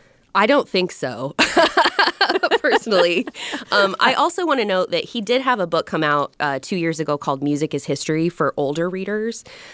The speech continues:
Um, and I think that that one is probably my favorite music book that came out in twenty twenty-one, um, and is worth a read for older readers if you've not dug into that one as well.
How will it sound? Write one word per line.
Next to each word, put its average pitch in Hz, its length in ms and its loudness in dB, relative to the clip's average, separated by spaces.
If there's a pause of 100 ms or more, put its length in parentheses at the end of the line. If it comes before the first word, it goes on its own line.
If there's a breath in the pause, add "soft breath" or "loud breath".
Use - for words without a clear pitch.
(180 loud breath)
Um, 147 220 2 (100)
and 175 120 2
I 208 140 4
think 214 280 -2
that 165 240 -4
that 147 400 0
one 147 480 -2
is - 140 -4
probably 175 300 2
my 156 200 0 (100)
favorite 151 580 -2 (240)
music 160 380 0
book 135 140 -6
that - 100 -16
came 143 160 -4
out 131 140 -2
in 139 60 -2
twenty 139 260 -4
twenty-one, 127 600 -4 (440 loud breath)
um, 139 240 0
and 156 100 2
is 147 140 0
worth 160 240 -2
a 143 60 -2
read 135 240 -8
for 135 140 -6
older 127 220 -6
readers 127 320 -10
if - 140 -16
you've 131 140 -12
not 120 220 -12 (100)
dug 131 200 -8
into 113 280 -12
that - 180 -14
one - 140 -10
as - 160 -10
well. - 300 -10